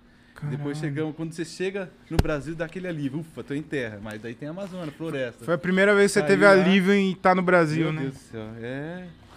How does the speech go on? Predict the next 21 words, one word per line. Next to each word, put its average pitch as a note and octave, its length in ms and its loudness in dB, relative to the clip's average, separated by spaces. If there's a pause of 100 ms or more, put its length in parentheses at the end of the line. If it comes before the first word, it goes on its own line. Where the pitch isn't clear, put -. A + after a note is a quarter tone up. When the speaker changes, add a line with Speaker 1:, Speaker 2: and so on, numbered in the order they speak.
(120)
Speaker 2:
foi D3 180 -6
um, A3+ 320 -10 (840)
e D3+ 120 -4
naquela G#3 400 -4
época, F#3+ 340 -4
ó, - 20 -2
eu A#2+ 120 -6
já C3 100 -12
tinha D3 320 -12
acho C3 180 -12
que B2+ 80 -16
umas, A2 540 -18 (340)
eu G#2 60 -20
já C3 100 -16
tinha D#3+ 180 -16
uns D3+ 120 -14
dez D3 380 -6
anos C3 180 -8
de B2+ 60 -12
aviação B2 460 -14
já. F#2+ 180 -16